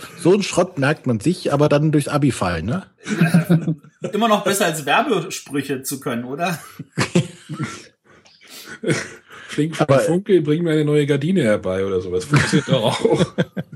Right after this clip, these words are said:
Speaker 2: Das reimt sich nur nicht.
Speaker 1: Ja, da gab's ja auch immer so, ähm, also wir haben das nat-, wir haben das nie gespielt, dass man sich das wirklich merken musste und wenn man dann den, diesen Reim nicht konnte, konnte man den Zauberspruch nicht sprechen. Aber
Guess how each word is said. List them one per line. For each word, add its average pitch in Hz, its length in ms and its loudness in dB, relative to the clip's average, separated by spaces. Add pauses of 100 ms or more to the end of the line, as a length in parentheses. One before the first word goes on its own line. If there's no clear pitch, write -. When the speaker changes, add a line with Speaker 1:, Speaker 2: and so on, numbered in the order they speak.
(1080)
Speaker 2:
Das - 340 -12
reimt 120 240 -8
sich - 180 -12
nur 104 140 -16
nicht. 101 240 -18 (560)
Speaker 1:
Ja, 143 380 4 (240)
da 127 100 4
gab's 127 320 0
ja 165 80 4
auch 139 80 -2
immer 151 240 -2
so, 135 340 2
ähm, 117 460 -2 (400)
also 127 260 2
wir 135 160 4
haben 160 140 2
das 160 140 2
nat-, 135 260 -4
wir 127 160 0
haben 139 100 2
das 143 120 0
nie 143 160 0
gespielt, 143 320 0
dass 139 100 0
man 131 100 -2
sich 123 80 -4
das 131 160 -4
wirklich 131 300 -2
merken 113 360 -2
musste 143 340 0
und 123 160 0
wenn 120 80 4
man 120 140 2
dann 117 180 2
den, 113 220 -2 (280)
diesen 120 220 2
Reim 113 260 4
nicht 165 160 2
konnte, 139 320 0
konnte 135 220 0
man 123 80 2
den 113 40 -8
Zauberspruch 147 500 0
nicht 117 140 0
sprechen. 117 380 -2 (880)
Aber 123 300 2